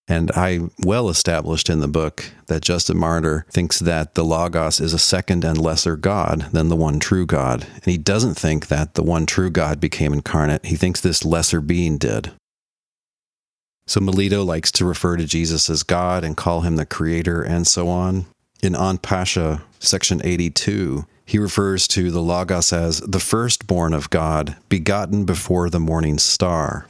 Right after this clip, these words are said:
Right? He's a two-stage Logos theorist. He thinks that when it was time to create, God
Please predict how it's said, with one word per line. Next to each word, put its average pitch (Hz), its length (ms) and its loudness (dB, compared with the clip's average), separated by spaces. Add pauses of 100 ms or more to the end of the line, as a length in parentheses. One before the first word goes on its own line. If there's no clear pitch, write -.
(180)
Right? 80 200 -2
He's 90 180 0
a 85 60 -2
two-stage 85 760 -2
Logos 80 520 0
theorist. 78 640 0
He - 140 -4
thinks 82 180 0
that 76 140 0
when 78 80 2
it 78 40 2
was 76 140 0
time 87 300 2
to 85 80 0
create, 82 400 0
God 82 260 2